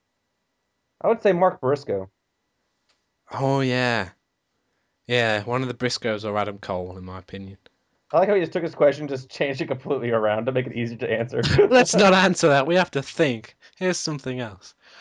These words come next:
Speaker 2: Um, <laughs> this is from Andy Diaz. He put, uh, "Do you guys think Ring of Honor are going to team up Mike Mondo and Grizzly Redwood together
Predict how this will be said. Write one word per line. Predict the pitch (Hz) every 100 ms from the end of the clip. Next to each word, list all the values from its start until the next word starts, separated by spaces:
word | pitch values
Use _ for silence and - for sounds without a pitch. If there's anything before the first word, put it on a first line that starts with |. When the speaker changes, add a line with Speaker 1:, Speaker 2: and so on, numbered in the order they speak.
| - - - 254
Speaker 2:
Um, | 113 - 110 214 - -
<laughs> | - -
this | 165 -
is | 190
from | 165 160 -
Andy | 165 160 147 135
Diaz. | 117 123 101 107 - - - - _
He | - 131
put, | - 131 -
uh, | 131 120
"Do | 131
you | 190
guys | 190 190 180
think | - 165 139
Ring | 147 151
of | 143
Honor | 143
are | 120
going | 123 135 135
to | -
team | - 139
up | 127 - _ -
Mike | 123 156 -
Mondo | 151 147 123 113
and | 113 113
Grizzly | 123 131 - 139
Redwood | 117 117 123 101 113 92
together | 104 98 92 90